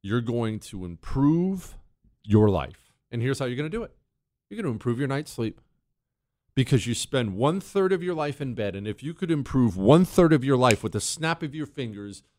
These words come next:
would you not have a better life? That's a thirty-three percent increase, correct? Eh, I don't major in math, but it's close. <laughs> My Pillow has Giza Dream Sheets on sale right now.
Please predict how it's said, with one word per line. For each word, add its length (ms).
would 180
you 120
not 180
have 140
a 80
better 240
life? 320
That's 180
a 60
thirty-three 600
percent 360
increase, 420
correct? 420
Eh, 500
I 160
don't 180
major 300
in 100
math, 320
but 80
it's 140
close. 680
<laughs> 160
My 200
Pillow 280
has 220
Giza 320
Dream 240
Sheets 300
on 120
sale 240
right 180
now. 260